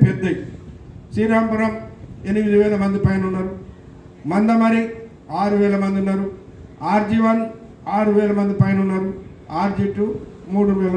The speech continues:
నాలుగు వేల దాకా ఉన్నారు. ఇట్లా ఈ ఐదు ఏరియాలలో మన ఒక గోలేట్ ఒకటే మనం గెలిచిన ఏరియాలో చిన్నది. అన్ని ఏరియాలు పెద్ద కాబట్టి ఓట్లు ఎక్కువ వచ్చింది కాబట్టి మనకు గుర్తింపు ఇవ్వాలి. కానీ వాళ్ళు ఏం తిరకాసు పెట్టించారు,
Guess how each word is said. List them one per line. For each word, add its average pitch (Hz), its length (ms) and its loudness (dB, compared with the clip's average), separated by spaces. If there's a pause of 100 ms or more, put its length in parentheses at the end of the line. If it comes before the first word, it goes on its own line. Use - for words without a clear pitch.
నాలుగు 170 300 -2
వేల 165 160 2 (340)
దాకా 160 200 -4
ఉన్నారు. 110 260 -4 (520)
ఇట్లా 240 280 2
ఈ 247 160 4 (140)
ఐదు 269 140 0 (120)
ఏరియాలలో 240 500 0 (360)
మన 196 140 -2
ఒక 208 240 -2 (120)
గోలేట్ 247 340 2
ఒకటే 220 260 -2
మనం 214 300 -2
గెలిచిన 202 260 -2
ఏరియాలో 202 460 -2
చిన్నది. 160 340 -4 (960)
అన్ని 247 240 4
ఏరియాలు 254 340 2
పెద్ద 240 220 -2 (120)
కాబట్టి 240 240 0
ఓట్లు 226 280 0
ఎక్కువ 220 180 -4
వచ్చింది 202 260 0
కాబట్టి 196 280 0
మనకు 202 320 0
గుర్తింపు 190 360 0
ఇవ్వాలి. 147 320 -2 (800)
కానీ 240 200 2
వాళ్ళు 233 280 0
ఏం 247 100 2
తిరకాసు 240 380 0
పెట్టించారు, 220 540 -2